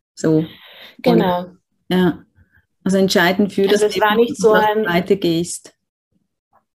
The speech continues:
Speaker 2: Genau, es war nicht so ein, „Ah, ich versuch's jetzt“,
Speaker 1: Mhm.
Speaker 2: ja,
Speaker 1: Mhm.
Speaker 2: oder „Mal schauen“, ja, sondern es war wirklich so, „Okay, und ich mach das jetzt“, ja.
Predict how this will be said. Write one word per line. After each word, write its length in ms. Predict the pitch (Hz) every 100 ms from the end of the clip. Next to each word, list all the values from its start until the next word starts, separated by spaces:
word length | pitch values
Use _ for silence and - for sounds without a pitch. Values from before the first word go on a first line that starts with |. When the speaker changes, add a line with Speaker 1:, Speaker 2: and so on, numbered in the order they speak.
| _ -
Speaker 2:
Genau, 320 | 240 214 185
es 140 | 190
war 120 | 208 202
nicht 240 | 214 -
so 120 | 208
ein, 260 | 202 202 -
„Ah, 280 | 214 220 220
ich 120 | 220
versuch's 540 | 202 - 302 - -
jetzt“, 580 | 185 214 247 - - -
Speaker 1:
Mhm. 80 | 202
Speaker 2:
ja, 340 | 196 214 294 _ _
Speaker 1:
Mhm. 320 | 202 202 202 208
Speaker 2:
oder 500 | 220 214 214 214 220
„Mal 200 | 208 202
schauen“, 520 | 190 180 185 240 214
ja, 400 | 180 190 233 254 _ _ _ _ _ _ _
sondern 280 | 202 214 202
es 160 | 208
war 160 | 208 180
wirklich 400 | 233 233 240 -
so, 280 | 240 240 -
„Okay, 300 | - 190 196
und 100 | 190
ich 140 | -
mach 260 | 185 - -
das 240 | 127 -
jetzt“, 340 | 131 - -
ja. 240 | 170 190